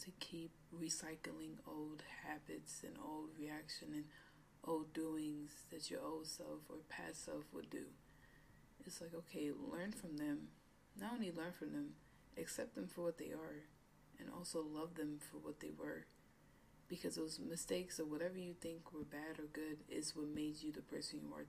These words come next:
today. And that's truly a blessing. Because you see that when you pick choices, you become a certain version of yourself. And that's the most beautiful thing you can do.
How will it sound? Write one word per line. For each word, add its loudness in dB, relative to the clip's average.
today. -2
And 0
that's 0
truly 2
a 0
blessing. -2
Because -2
you 0
see 4
that 2
when 2
you 0
pick 0
choices, 0
you -4
become 2
a -4
certain -2
version -2
of 0
yourself. -4
And 4
that's 0
the 2
most 0
beautiful -2
thing -2
you -10
can -4
do. 2